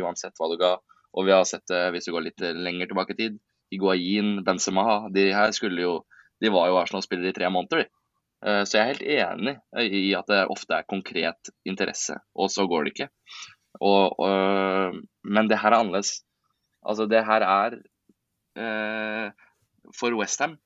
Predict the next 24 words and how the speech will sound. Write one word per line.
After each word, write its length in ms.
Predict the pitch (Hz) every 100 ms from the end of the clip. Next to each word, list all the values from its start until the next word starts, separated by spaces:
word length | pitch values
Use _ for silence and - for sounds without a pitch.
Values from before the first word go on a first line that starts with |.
| _ _ -
så 100 | 113
er 100 | 113
dette 120 | 107 101
en 80 |
sinnssykt 520 | 98 - - - 98 95
økono-, 300 | 92 90 82
eh, 240 | 95 92
bra 180 | 92 85 85
økonomisk, 520 | 92 87 85 - -
eh, 180 | 90 90
deal. 180 | 95 -
Eh, 240 | 104 98
hu-, 200 | 95 95 - - _ 98
nitti 320 | 95 - -
millioner, 560 | - 95 92 92 92
eh, 420 | 90 87 87 85 82
pund 260 | 95 - -
som 160 | 98
de 120 | 92
bare 220 | 87 90 -
kan, 240 | 85 85
eh, 280 | 85 82 - _ _ _ -
bruke 500 | 90 92 95 80 87
på, 100 | 78